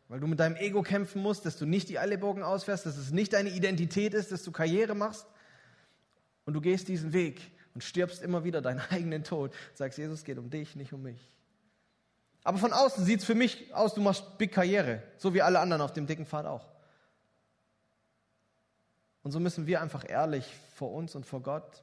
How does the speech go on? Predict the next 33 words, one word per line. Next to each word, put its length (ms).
und 80
vielleicht 240
vor 80
einer 100
Kleingruppe 520
oder 140
einem 160
Mentor 340
sein 280
und 300
es 80
immer 200
wieder 160
beleuchten. 420
Was 160
ist 160
mein 300
breiter 400
Weg 180
und 100
was 160
ist 140
mein 220
schmaler 380
Weg? 180
Und 80
das 180
ist 140
von 160
außen 280
nicht 160
immer 160
beleuchtbar. 520